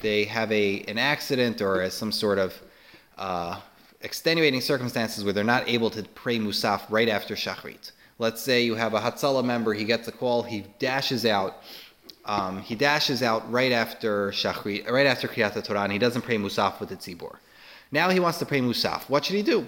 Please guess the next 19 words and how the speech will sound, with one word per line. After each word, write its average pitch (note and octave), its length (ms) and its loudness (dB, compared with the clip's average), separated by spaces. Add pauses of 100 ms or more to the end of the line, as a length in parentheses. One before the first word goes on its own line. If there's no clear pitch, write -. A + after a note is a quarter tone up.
(120)
Does A2+ 140 -4
he C3+ 80 0
have B2+ 160 0
to C3 80 -12
say B2 140 2
Ashrei F#2+ 420 0
or C#3+ 60 2
not? D#3+ 380 0
If A3 160 0
the C#3 60 -2
Ashrei A#2+ 320 0
is G#2+ 100 -2
part G#2+ 180 -2
of F#2 60 -6
Musaf, A2 400 -2
he - 100 -10
should A2 180 -10
say A#3 220 2
it. - 200 -4